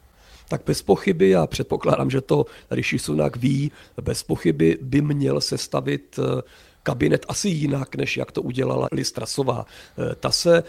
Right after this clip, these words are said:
opřela, eh, vlastně výhradně o lidi, kteří byli, eh, z toho, řekněme, jejího tábora v uvozovkách, a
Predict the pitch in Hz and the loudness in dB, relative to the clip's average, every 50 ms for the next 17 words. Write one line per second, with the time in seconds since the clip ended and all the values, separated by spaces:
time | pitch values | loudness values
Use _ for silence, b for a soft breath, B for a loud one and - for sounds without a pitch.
0 | B B B B - - - - - - 165 156 156 156 156 156 156 156 b b | B B B B -2 -2 -2 0 2 4 4 4 6 4 4 2 2 0 b b
1 | b b b b - - - 135 139 131 123 135 120 - - - 156 143 127 147 | b b b b -10 -8 -6 -4 -4 -4 -4 -6 -4 -4 0 2 2 2 2 2
2 | 151 151 139 151 165 165 156 135 131 135 131 - - - 143 135 143 139 131 131 | 2 4 6 6 4 4 2 2 0 -2 -2 -2 -2 -2 0 0 0 0 0 0
3 | 139 139 139 - - - 139 123 135 139 131 120 117 131 139 139 139 135 143 143 | 0 0 0 -2 -2 -2 -2 -2 -2 -4 -2 0 2 2 4 4 2 2 2 0
4 | - - - - - _ - - - - - - - - - 127 - 69 69 - | -4 -8 -20 -20 -20 _ -10 -8 -8 -6 -6 -4 -2 0 0 2 4 4 2 2
5 | - - - - - - - - - 147 69 67 - - - 160 127 127 139 139 | 2 -2 -10 -8 -8 -8 -6 -4 -2 0 2 2 0 0 -2 -4 -2 0 0 0
6 | 131 135 131 - - 131 123 123 127 123 139 143 139 139 143 143 B B B B | 0 -2 -2 -2 -2 0 0 0 0 2 2 4 4 2 0 -2 B B B B
7 | B B - - 143 143 143 127 127 139 - - - - 67 65 65 67 - - | B B -4 -2 0 2 2 2 2 0 -2 0 2 2 4 4 4 2 -2 -6
8 | - - b b b b b b b - - - - - - | -12 -14 b b b b b b b -6 -4 -2 -2 -2 -4